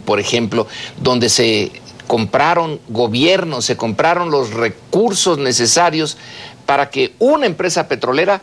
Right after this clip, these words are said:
se hiciera de lo que no era suyo. Eh, en, eh, en Irán, pues, no cambiaron el gobierno, eh, simplemente lo quitaron, pusieron al Shah. Irán hoy día,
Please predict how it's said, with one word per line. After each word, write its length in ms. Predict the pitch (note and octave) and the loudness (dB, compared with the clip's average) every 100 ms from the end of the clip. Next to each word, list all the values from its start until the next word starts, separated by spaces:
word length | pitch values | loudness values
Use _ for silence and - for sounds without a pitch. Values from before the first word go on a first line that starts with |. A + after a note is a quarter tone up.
| - | -8
se 180 | - C3+ | -2 -2
hiciera 520 | A#2+ E3 F#3 F3+ - | 0 0 2 2 0
de 140 | C3 C3 | -2 -2
lo 120 | B2 | 0
que 120 | A#2 | -2
no 320 | B2 E3+ F3 | 0 2 2
era 420 | D#3+ D3+ C3+ A#2 - | 2 2 0 -2 -8
suyo. 480 | - D#3+ C3+ C3+ - - - - | -2 -2 0 -2 -4 -20 -20 -2
Eh, 520 | D#3+ D#3+ D#3+ D3 - | 0 2 2 0 0
en, 380 | E3 E3 E3 D#3 | 0 0 0 0
eh, 260 | D#3 C#3+ - | 2 2 0
en 160 | D#3+ D#3+ | 0 0
Irán, 580 | E3 G3+ B3+ C4 G3+ - - - | 2 2 2 -2 -6 -10 -20 -10
pues, 120 | G#3 | 0
no 100 | A#3+ | 0
cambiaron 480 | B3+ A#3+ D3+ E3+ D#3 | 0 -2 0 2 2
el 100 | C3 | 0
gobierno, 560 | B2 A#2 B2+ A2 A2 - - - - - - | 0 2 0 0 -4 -8 -14 -20 -20 -10 0
eh, 720 | A#2+ A#2 A2+ G#2+ F#2+ C#2+ G2+ - | 2 4 2 0 -2 -4 -8 -6
simplemente 800 | - D4+ E4+ C4+ F#3+ A3 A#3+ - - - | 0 0 2 2 2 2 0 -2 -16 -14
lo 400 | - C#3 C3+ C3 | -2 0 2 2
quitaron, 640 | - A#2 F3+ F3+ F3 A3 A3 | 0 -2 0 2 0 -4 -10
pusieron 480 | C3 B2 E3+ G3+ G3+ | -8 -2 2 2 0
al 100 | C#3 | -2
Shah. 360 | A#2 E3+ F3+ G#3 - - - | 0 0 0 -2 -10 -20 -2
Irán 400 | F3 F#3 B3 C4+ - | 2 2 2 0 0
hoy 220 | D#3 D3 | 0 0
día, 420 | B2+ B2+ F2+ - | -4 -4 -4 -10